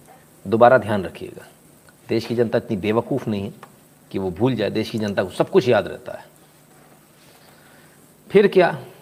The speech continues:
आइए ज़रा आज का, आ हा हा हा, केरल ने बड़े अच्छे से हैंडल किया, अमर्त्य सेन साहब, ओ हो हो, सौम्या स्वामीनाथन जी, अरे रे रे रे रे रे, और एक और है, वो क्या नाम था उनका? केरल is two point six percent of India's population, सिर्फ दो दशमलव छः परसेंट है केरल भारत की population का,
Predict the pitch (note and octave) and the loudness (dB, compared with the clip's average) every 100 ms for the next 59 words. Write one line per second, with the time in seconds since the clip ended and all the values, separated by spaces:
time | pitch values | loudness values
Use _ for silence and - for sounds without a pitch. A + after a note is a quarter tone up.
0 | - - - G#2+ C#3 D3+ C3 A#2+ - B2 | -20 -10 -2 -2 -2 -2 -2 -2 0 2
1 | G2+ - - A2+ A#2 G#2+ G2+ E2 D#2 - | 2 -2 -12 2 2 4 -2 -8 -12 -14
2 | - - B2 C#3+ E3+ D#3 A#2 F3+ D#3+ - | -16 -10 -4 0 2 0 0 2 2 2
3 | F#3 D#3 B2 A2 B2 A2 A2+ G#2 A#2 A#2 | -2 -2 -6 -6 -6 -10 -12 -12 -6 -2
4 | B2 C3+ C3+ A#2 A#2+ A2+ A#2 A#2 C#3 A2 | -2 -2 -10 -8 -12 -10 -10 -6 -2 -2
5 | G#2 G#2 G2+ F#2+ - - - - A#2 C3 | -2 -6 -10 -12 -20 -20 -20 -4 -2 0
6 | C#3 A#2 A#2 C3+ C3 A2+ G#2+ G2+ F#2+ C3+ | -2 -2 -4 -2 -2 -6 -8 -10 -8 -4
7 | C3+ A2 G2 F#2 C2+ - - - _ _ | -4 -2 -6 -8 -14 -20 -20 -20 _ _
8 | _ _ - - B2 C3 C3 D3+ B2+ A2 | _ _ -20 -6 0 0 0 -4 -4 -12
9 | - - A2 F2+ G2 - - - _ _ | -16 -8 -6 -6 -10 -14 -18 -20 _ _
10 | - - - _ F#3 A3 A#3+ A#3 A#3 C4 | -20 -20 -20 _ 6 8 10 8 6 4
11 | G#3+ C4+ B3 - D#4 - C4+ A#3+ B3 B3+ | 6 6 6 6 4 4 4 6 6 4
12 | - A#3 A#3 G#3 G#3+ A#3+ A#3 A3 G3 F#3+ | 6 6 6 6 8 8 8 4 4 6
13 | E3 E3 - G3+ C3 F3 F#3+ F3 F#3+ G3+ | 6 2 2 2 6 8 8 6 4 4
14 | - F#3+ F#3+ - F#3+ F#3+ G3 D#3+ D#3 G2+ | 6 4 6 2 2 -2 0 0 0 2
15 | B2+ C3+ D#3 C3 A#2 A#2 F#2 - - - | 2 2 -2 -2 -4 -2 -4 -8 -16 -18